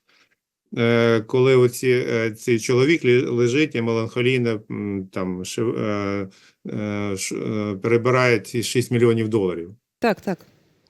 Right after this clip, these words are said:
Speaker 1: Ну, це ж теж вплив на імідж Зеленського. Тому що буде робити Захід? Е, ну, якось буде впливати, якщо вони хочуть, е, щоб війна закінчилась якимось, е,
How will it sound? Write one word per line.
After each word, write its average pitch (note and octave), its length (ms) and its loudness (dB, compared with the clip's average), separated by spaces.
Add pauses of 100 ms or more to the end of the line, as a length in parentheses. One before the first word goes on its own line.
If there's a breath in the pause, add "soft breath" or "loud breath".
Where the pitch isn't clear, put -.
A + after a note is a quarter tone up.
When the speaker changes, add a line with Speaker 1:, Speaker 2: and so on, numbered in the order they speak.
(400)
Speaker 1:
Ну, A2 420 2
це D3 220 2
ж C3 120 -2
теж F#3 240 4
вплив A2+ 400 4
на G#2+ 220 0
імідж A2 340 -2
Зеленського. G2 720 -4 (1080)
Тому C3 520 2 (100)
що D3+ 220 0
буде D3 240 2
робити C#3+ 420 2
Захід? C#3 600 0
Е, A2 280 -2
ну, A2 120 0
якось D3+ 300 4
буде C#3 240 2
впливати, C#3 520 2
якщо B2 380 2
вони C3 260 -2
хочуть, B2 560 -2 (640 soft breath)
е, A2+ 200 0
щоб A#2 240 0
війна B2+ 500 2
закінчилась B2 800 2
якимось, A#2 720 -2
е, G#2+ 480 0